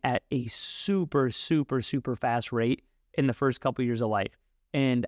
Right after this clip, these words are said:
I think I have a picture in here. Let me find it real quick. Not that one, this one. Um, when we get into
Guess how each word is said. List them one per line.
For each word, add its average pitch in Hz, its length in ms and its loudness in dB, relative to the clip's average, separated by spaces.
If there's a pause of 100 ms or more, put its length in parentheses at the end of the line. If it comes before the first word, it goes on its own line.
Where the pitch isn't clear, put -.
I - 40 -8
think 131 140 0
I - 20 2
have 107 80 0
a - 20 -4
picture - 280 -4
in 110 60 -2
here. 104 120 0
Let 104 100 2
me 110 60 0
find 110 260 0
it - 60 -4
real - 100 -4
quick. 113 280 0 (640)
Not 127 160 -2
that 117 160 2
one, 113 240 0 (240)
this 127 260 0
one. 110 200 2 (480)
Um, 135 420 0 (680)
when 143 200 2
we 180 140 0
get 175 320 0
into 139 760 0